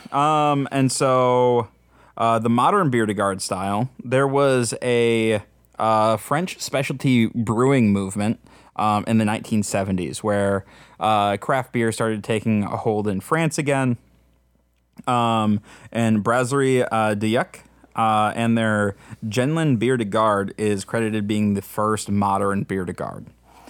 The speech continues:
And that's where we come into what we view as a Bière de Garde today,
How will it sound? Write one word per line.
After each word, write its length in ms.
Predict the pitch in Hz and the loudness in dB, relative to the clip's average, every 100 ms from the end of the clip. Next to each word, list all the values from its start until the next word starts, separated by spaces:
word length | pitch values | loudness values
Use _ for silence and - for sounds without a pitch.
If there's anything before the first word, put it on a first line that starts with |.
| - - - | -20 -20 -8
And 200 | 110 110 | 0 2
that's 320 | 113 117 - | 2 -2 -6
where 720 | 101 104 110 107 107 101 104 90 | -6 -2 0 0 0 0 0 -2
we 200 | 104 98 | -4 -6
come 380 | - 107 104 - | -4 -2 -2 -2
into 1120 | 104 104 101 - 107 104 101 98 98 95 - _ - - _ _ _ _ _ _ _ _ _ | 0 0 -2 -4 -4 -2 -2 -4 -4 -6 -8 _ -20 -20 _ _ _ _ _ _ _ _ _
what 180 | 117 113 | -4 -2
we 160 | 117 117 | 2 2
view 220 | 104 104 | 2 2
as 80 | 101 | 0
a 40 | 95 | 0
Bière 180 | 98 92 | -2 -2
de 60 | |
Garde 300 | 92 90 85 | -4 -6 -8
today, 600 | - 123 143 147 131 120 | -8 -2 0 0 0 -2